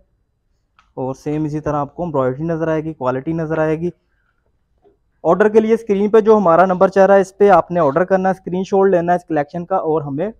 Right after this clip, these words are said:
WhatsApp कर देना है, उधर से आपका इस कलेक्शन का ऑर्डर final किया जाएगा। Cash on delivery और advance payment पे पूरे पाकिस्तान में आप कहीं भी हैं मंगवा सकते हैं, अपने डोर स्टेप पे पूरे पाकिस्तान में supply हो जाएगी आपकी, ठीक है।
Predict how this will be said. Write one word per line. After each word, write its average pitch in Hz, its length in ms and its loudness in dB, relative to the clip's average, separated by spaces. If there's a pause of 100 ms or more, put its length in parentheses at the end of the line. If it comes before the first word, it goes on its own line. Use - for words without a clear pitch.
WhatsApp 135 340 -6
कर 127 140 -12
देना 113 260 -16
है, 104 100 -18 (280)
उधर 165 160 -6
से 180 140 -6
आपका 147 260 -2
इस 165 100 -6
कलेक्शन 147 400 -8
का 156 100 -4
ऑर्डर 147 300 -2 (160)
final 156 240 -4
किया 143 240 -6
जाएगा। 120 280 -10 (380)
Cash 185 260 -2
on 220 140 -2
delivery 208 340 -2
और 202 180 -2
advance 165 340 -4
payment 180 280 -8
पे 202 120 -6
पूरे 175 280 -10
पाकिस्तान 175 460 -6
में 170 120 -8
आप 180 240 -4 (260)
कहीं 175 240 -4
भी 202 160 -6
हैं 202 180 -2
मंगवा 143 380 -2
सकते - 280 -12
हैं, 185 80 -6
अपने 180 200 -10
डोर 143 200 -8
स्टेप 180 300 -8
पे 202 120 -6 (640)
पूरे 202 160 -2
पाकिस्तान 180 480 -6
में 196 80 -8
supply 190 420 -6 (680)
हो 156 200 -2
जाएगी 120 360 -6
आपकी, - 340 -14
ठीक - 240 -16
है। 220 100 -4